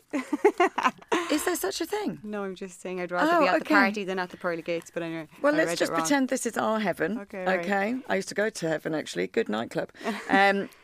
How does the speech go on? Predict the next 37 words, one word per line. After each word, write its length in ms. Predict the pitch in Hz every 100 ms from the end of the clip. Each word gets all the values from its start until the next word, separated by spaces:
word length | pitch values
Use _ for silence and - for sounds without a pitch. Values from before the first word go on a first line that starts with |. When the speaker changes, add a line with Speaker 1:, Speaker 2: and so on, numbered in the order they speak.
| -
Speaker 2:
there's 180 | 202 214
a 40 |
limited 400 | 220 226 233 214
amount 240 | 214 208 190
of 60 |
space, 600 | - 214 190 165 - - - _ - - _ -
and 120 | 175
you 80 | 175
have 240 | 180 -
to 80 | -
get 180 | 165 165
in. 300 | 160 143 147 _ 220
Speaker 1:
Oh. 260 | 214 196 143 _ _ _ _ -
Speaker 2:
Make 280 | 165 165
your 100 | 185
plea. 360 | 185 160 147 - - _ _ _ - - - - -
Speaker 1:
Of 140 | 170 180
why 160 | 180
I 60 | 185
should 240 | - 202
get 140 | 196 190
in? 180 | 240 233
Speaker 2:
Why 220 | 147 175
you 160 | 180 190
should 200 | - -
get 180 | 202 185
in 340 | 190 196 190 _ _ _ _ _ -
over 180 | 247 262
me. 340 | 311 370 381 135 _ _ - - _
Speaker 1:
Oh, 260 | 220 233 214 -
uh, 40 |
well, 180 | 240 269
I 60 |
think, 280 | 262 269 262
you 80 | 254
know 100 | 254
what? 340 | 254 220 -